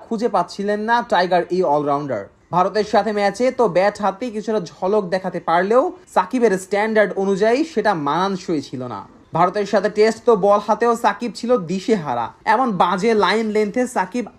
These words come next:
আদৌ কখনো বল করেছিলেন কিনা সেটা নিয়েও সৃষ্টি হয়েছিল প্রশ্ন। তাকে একাদশে রাখা নিয়েও হয়েছে বিতর্ক। ইনজুরি থাকা সত্ত্বেও নাকি একাদশে ছিলেন সাকিব, যেটা নাকি আবার জানতো না স্বয়ং টিম ম্যানেজমেন্টও।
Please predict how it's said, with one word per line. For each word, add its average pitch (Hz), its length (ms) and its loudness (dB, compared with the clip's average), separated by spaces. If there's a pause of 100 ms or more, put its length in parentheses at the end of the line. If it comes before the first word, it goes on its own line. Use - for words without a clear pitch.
(140)
আদৌ 208 220 4 (120)
কখনো 196 280 -2 (140)
বল 180 140 4 (180)
করেছিলেন 214 480 2 (100)
কিনা 208 200 0 (280)
সেটা - 280 -2
নিয়েও 202 200 4 (120)
সৃষ্টি 214 340 -2
হয়েছিল 165 360 0 (120)
প্রশ্ন। 156 300 -2 (380)
তাকে 170 180 -2 (240)
একাদশে 202 420 0 (100)
রাখা 180 220 0
নিয়েও 240 340 4
হয়েছে 233 300 0
বিতর্ক। 233 460 -2 (420)
ইনজুরি 214 300 2
থাকা 220 200 2 (120)
সত্ত্বেও 240 400 2
নাকি 226 240 -4 (220)
একাদশে 202 380 0
ছিলেন 170 260 0 (100)
সাকিব, 165 340 -4 (540)
যেটা 165 260 0
নাকি 175 220 0
আবার 175 240 2 (120)
জানতো 185 300 2
না 226 120 2 (140)
স্বয়ং 208 260 0 (120)
টিম 240 160 -2 (120)
ম্যানেজমেন্টও। 196 640 -2